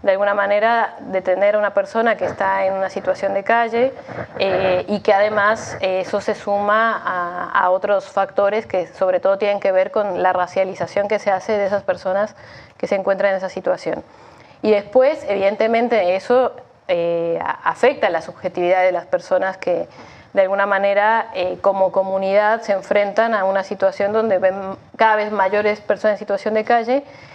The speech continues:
y ahí hay muchas posibilidades de respuesta, este, que institucionalmente se han dado a través de, del llamado a,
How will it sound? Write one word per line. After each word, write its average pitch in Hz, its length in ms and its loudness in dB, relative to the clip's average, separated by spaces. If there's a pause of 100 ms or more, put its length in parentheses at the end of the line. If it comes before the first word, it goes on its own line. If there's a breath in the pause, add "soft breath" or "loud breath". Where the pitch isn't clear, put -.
(220 loud breath)
y 233 560 0
ahí 208 400 2
hay 226 100 0
muchas 247 420 0 (340)
posibilidades 208 1120 0
de 196 100 2
respuesta, 214 800 0 (440 loud breath)
este, 196 360 -4
que 196 80 -4
institucionalmente 196 840 0
se 208 140 -2
han 202 120 -2
dado 233 380 4
a 180 60 0
través 185 400 2
de, 175 360 2
del 190 520 -12
llamado 196 520 2
a, 175 120 -2